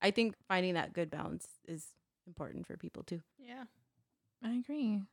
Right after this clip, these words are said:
Speaker 1: 'Cause if you, if people are too much of a homebody, it, it kinda sucks 'cause then you're, like, stick in the mud or, like, I, I don't
Speaker 2: Right.
Speaker 1: know, like, you don't take advantage of life. You, you know what I mean?
Speaker 3: Yeah.
Speaker 1: Life itself is a gift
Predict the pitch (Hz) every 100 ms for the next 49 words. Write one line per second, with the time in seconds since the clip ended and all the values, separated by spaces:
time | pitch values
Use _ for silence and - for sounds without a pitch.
0 | _ - 208 208 240 247 208 214 - -
1 | 254 294 262 262 240 240 214 170 175 190
2 | 170 147 147 - - 170 - 185 151 -
3 | 156 - - 165 160 160 165 156 - -
4 | 170 156 151 147 147 147 - - 107 104
5 | _ _ _ _ _ _ _ 175 - 226
6 | 247 214 175 196 226 233 233 254 240 196
7 | 196 190 165 165 156 - - - - 214
8 | - 214 208 214 214 240 254 220 - _
9 | - 190 185 185 - - 175 170 165 156
10 | - 156 - -